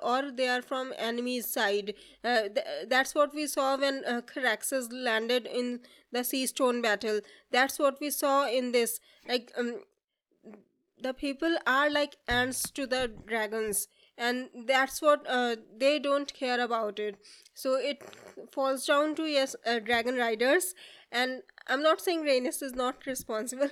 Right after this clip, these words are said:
<laughs> but, uh, who knows how long <laughs> the ceremony would have gone on. I don't know, like, uh,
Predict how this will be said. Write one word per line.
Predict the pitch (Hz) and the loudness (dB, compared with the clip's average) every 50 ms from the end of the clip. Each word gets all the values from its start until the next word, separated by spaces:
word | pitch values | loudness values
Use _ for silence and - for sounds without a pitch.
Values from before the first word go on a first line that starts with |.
| - - - - - - | -2 -8 -20 -20 -18 -18
<laughs> | - - - - - - 208 220 | -18 -18 -20 -18 -16 -8 4 6
but, | 294 302 294 - - | 6 6 6 4 2
uh, | 247 254 269 262 247 247 247 - | 6 6 6 6 4 2 -2 -2
who | 330 320 320 | 0 0 2
knows | 320 320 320 359 | 4 4 4 4
how | 370 349 269 262 | 4 2 2 2
long | 269 269 370 330 - | 4 4 2 2 6
<laughs> | - | 8
the | 359 370 359 - 440 - | 10 10 10 8 6 8
ceremony | - 277 254 254 262 277 285 294 | 8 6 6 6 4 0 0 0
would | 285 269 262 269 | 0 0 2 2
have | 269 269 269 | 2 2 2
gone | 269 254 240 262 254 254 | 0 -2 -2 -2 -2 -4
on. | 240 240 240 240 240 - - 320 330 330 - - - - - _ _ - | -4 -4 -6 -6 -8 -10 -14 -18 -20 -20 -20 -20 -20 -20 -20 _ _ 0
I | - 269 | 2 4
don't | 302 349 381 403 392 359 339 | 6 6 8 8 8 8 8
know, | 302 311 302 262 220 254 | 8 8 8 8 6 4
like, | 262 269 277 285 277 - 269 | 4 4 4 4 2 2 2
uh, | 262 269 254 247 | 2 4 4 2